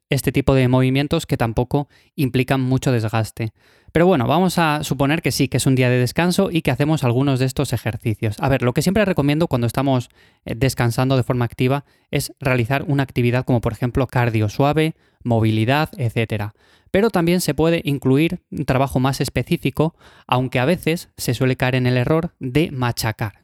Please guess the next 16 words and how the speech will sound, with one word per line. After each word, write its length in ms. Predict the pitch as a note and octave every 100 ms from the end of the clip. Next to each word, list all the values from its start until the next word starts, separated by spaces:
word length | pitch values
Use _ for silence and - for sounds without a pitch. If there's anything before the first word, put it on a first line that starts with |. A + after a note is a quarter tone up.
| _
Por 120 | B2+
ejemplo, 500 | A2 C3 A2 G#2+ G2+
si 200 | - -
yo 140 | A#2 A#2+
soy 120 | B2+
una 160 | B2 B2
persona 380 | A#2+ - C3+ A2+
a 20 |
la 120 | A2
cual 240 | - A#2 G#2 _ _ -
no 140 | C3
la 120 | B2
crecen 320 | B2+ B2+ -
mucho 540 | B2 B2+ D3 C3 A#2+ A2+
los 240 | - A#2 A2+
brazos 480 | B2 C3+ B2+ A2+